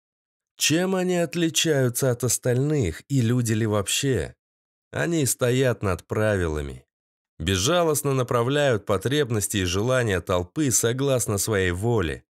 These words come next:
Мы для них расходный материал, безымянные юниты, служащие неведомым целям.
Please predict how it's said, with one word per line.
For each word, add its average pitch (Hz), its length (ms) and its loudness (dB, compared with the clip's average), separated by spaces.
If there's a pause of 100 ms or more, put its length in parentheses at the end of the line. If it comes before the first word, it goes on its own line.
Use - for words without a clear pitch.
(180)
Мы 165 280 0
для 143 240 2
них 151 280 0
расходный 120 680 0
материал, 98 840 0
безымянные 156 840 0
юниты, 123 580 0
служащие 139 680 0
неведомым 113 680 0
целям. 92 600 -2